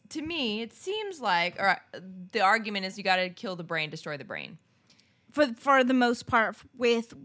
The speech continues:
Speaker 2: what we're thinking of as, like, the traditional pop culture zombie, yeah.
Speaker 1: Right, and I, I almost wonder, like, where that originally came from, 'cause it seems like, well, duh, 'cause, like, you kill the brain of anything,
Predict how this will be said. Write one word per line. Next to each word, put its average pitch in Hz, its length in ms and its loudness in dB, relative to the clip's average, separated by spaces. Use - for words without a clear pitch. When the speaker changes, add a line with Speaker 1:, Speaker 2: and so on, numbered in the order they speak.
Speaker 2:
what 220 240 -2
we're 247 100 4
thinking 220 420 -4
of 202 140 -6
as, 196 120 -10
like, 185 180 -8
the 220 80 -6
traditional 202 720 -2
pop 202 300 -4
culture 185 360 -12
zombie, 170 340 -10
yeah. - 240 -10
Speaker 1:
Right, 180 280 2
and 208 120 4
I, 208 160 6
I 202 140 10
almost 403 260 0
wonder, 240 260 -2
like, 226 160 0
where 202 140 0
that 196 160 4
originally 180 380 -6
came 190 200 -8
from, 202 160 -12
'cause 220 160 -8
it 196 80 -14
seems 262 260 -8
like, 196 240 2
well, 185 140 -4
duh, 175 380 4
'cause, 190 160 -6
like, 170 260 -2
you 196 180 -6
kill 233 220 -2
the 233 80 -2
brain 185 300 0
of 170 180 -4
anything, 247 760 -2